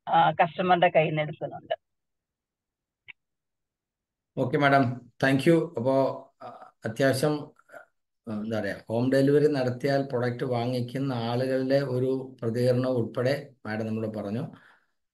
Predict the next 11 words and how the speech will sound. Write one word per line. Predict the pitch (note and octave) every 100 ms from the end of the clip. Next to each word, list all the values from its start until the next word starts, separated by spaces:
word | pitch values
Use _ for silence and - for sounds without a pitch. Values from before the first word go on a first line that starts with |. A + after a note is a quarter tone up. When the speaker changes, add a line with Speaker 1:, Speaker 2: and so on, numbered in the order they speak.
| -
Speaker 2:
നമ്മളോടൊപ്പം, | C3 D3 D3+ C#3 D#3+ D#3 D#3
ആ, | C#3+ C3 B2
ടെക്നിക്കൽ | A2+ B2 C#3 D3+
എച്ച് | C#3+ C#3+
ആർ | C#3 C#3
അനിൽ | C#3 - B2 C#3+ C3+
സാർ | D3+ C#3
ഉണ്ട്, | B2+ B2+
അനിൽ | C3 B2+ A2+ A#2+ A#2+
ലൂക്കൻ. | A#2 A2 A#2+ B2+
അദ്ദേഹം, | A#2 G#2+ A#2+ B2+ C3+ -